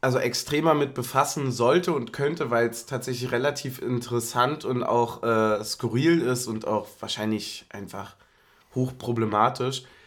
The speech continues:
dass ja dieses ganze Jüngerwerden vom Sport, also im Fußball sieht man's natürlich extrem, weil da am meisten Geld drin ist, aber dass, dass es ja auch dazu führt, dass halt wirklich auch so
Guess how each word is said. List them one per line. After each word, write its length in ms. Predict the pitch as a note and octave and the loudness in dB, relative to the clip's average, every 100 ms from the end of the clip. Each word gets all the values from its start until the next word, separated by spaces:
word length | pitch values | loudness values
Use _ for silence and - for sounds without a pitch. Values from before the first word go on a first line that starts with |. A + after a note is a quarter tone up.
| _ - | _ -4
dass 200 | B2 B2 | -2 0
ja 60 | |
dieses 400 | B2+ A#2+ B2 C3 | -2 -4 -4 -2
ganze 320 | - C3 F3 | 0 2 0
Jüngerwerden 680 | D#3 C#3+ F3 F3 D#3 C3+ C#3 | -2 0 2 2 2 0 0
vom 180 | C3 B2 | -2 -2
Sport, 340 | A#2+ C3 C3+ G2+ | 0 4 4 4
also 200 | A2 A2 | 0 0
im 120 | A2 | 0
Fußball 360 | - A2+ B2+ | -2 -4 -2
sieht 160 | A2 A#2 | -2 -2
man's 200 | B2 A2+ | -2 -2
natürlich 300 | A#2+ A#2 A2+ | -2 -2 -2
extrem, 480 | A2 - - C#3 C#3+ | -2 -2 0 2 4
weil 140 | A2+ | 4
da 300 | A2 A2+ G#2 | 4 4 2
am 80 | G#2+ | 2
meisten 300 | A2 A#2 - | 2 2 0
Geld 280 | A2 B2+ - | 0 0 0
drin 140 | A#2 | -2
ist, 340 | G#2+ C3 F3 - - - - _ | 0 0 -2 -8 -18 -20 -20 _
aber 240 | - B2 B2+ | 2 4 4
dass, 400 | A#2+ B2+ - - | 4 0 -4 -4
dass 240 | C3 B2+ | -2 -2
es 140 | C3 B2+ | -2 0
ja 140 | A#2+ | 2
auch 120 | B2 | 0
dazu 300 | - B2 B2 | 0 0 0
führt, 400 | A#2 - C#3+ D3 | -6 -4 -4 -2
dass 180 | C3+ C3 | -2 -2
halt 240 | B2 A2+ A#2 | -2 -4 -4
wirklich 400 | B2+ C#3 C3 - | -4 -4 -4 0
auch 240 | A#2+ A#2+ | 2 0
so 460 | - B2 A#2 A2+ | -2 0 0 0